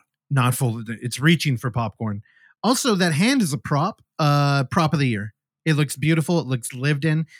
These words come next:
There's a little bit of writing all over it. It doesn't seem contrived. I, this definitely was an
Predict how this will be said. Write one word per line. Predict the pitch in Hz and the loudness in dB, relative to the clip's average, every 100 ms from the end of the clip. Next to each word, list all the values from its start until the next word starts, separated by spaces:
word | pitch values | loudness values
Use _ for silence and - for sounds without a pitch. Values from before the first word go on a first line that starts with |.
| _ 151 | _ -2
There's | 147 | -2
a | 147 | 2
little | 170 | 2
bit | 156 | 4
of | 131 | 2
writing | 131 147 160 | 2 2 2
all | 151 151 | 2 2
over | 147 | 2
it. | 160 - | 0 -2
It | |
doesn't | 120 127 117 | -2 -2 -2
seem | - 127 | -2 -4
contrived. | 107 123 110 - 139 135 151 160 - _ _ _ _ | -4 -8 -6 -2 0 0 0 -2 -6 _ _ _ _
I, | 160 214 180 143 - _ _ _ _ | 0 2 0 -4 -20 _ _ _ _
this | 285 | -4
definitely | - 202 202 220 220 | -2 0 2 2 2
was | 202 151 | 2 2
an | 156 | -2